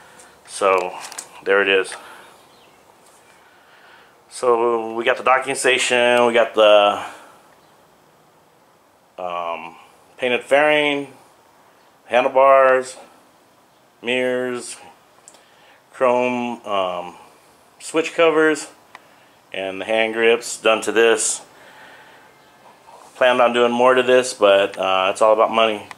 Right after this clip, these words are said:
So you can see the video on the handlebars and the fairing and everything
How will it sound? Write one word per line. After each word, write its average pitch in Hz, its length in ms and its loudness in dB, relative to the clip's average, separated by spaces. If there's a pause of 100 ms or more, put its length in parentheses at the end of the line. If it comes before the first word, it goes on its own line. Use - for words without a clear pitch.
(420)
So - 140 -8
you 113 120 -4
can 120 120 -2
see 123 200 -2
the 113 200 4
video 127 320 4
on 117 140 4
the 110 60 0
handlebars 135 600 4
and 113 100 -6
the 104 380 2 (800)
fairing 160 580 0 (300)
and 135 100 -4
everything 139 720 -2